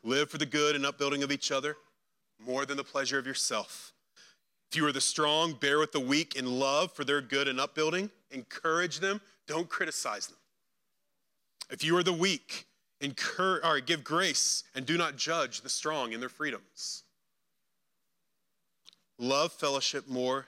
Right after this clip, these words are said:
than you love your freedom or your convictions. Follow the example of Christ.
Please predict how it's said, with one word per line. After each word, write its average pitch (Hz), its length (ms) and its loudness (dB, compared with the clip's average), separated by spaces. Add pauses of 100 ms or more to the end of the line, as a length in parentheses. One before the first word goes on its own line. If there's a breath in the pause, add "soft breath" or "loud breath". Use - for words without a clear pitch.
than 127 100 -2
you 127 140 -2
love 110 260 -4
your 113 120 -8
freedom 113 440 -8
or 104 100 -12
your 107 120 -10
convictions. - 880 -14 (2500)
Follow 120 260 0
the 135 80 2
example 113 400 -4
of 104 100 -4
Christ. - 680 -4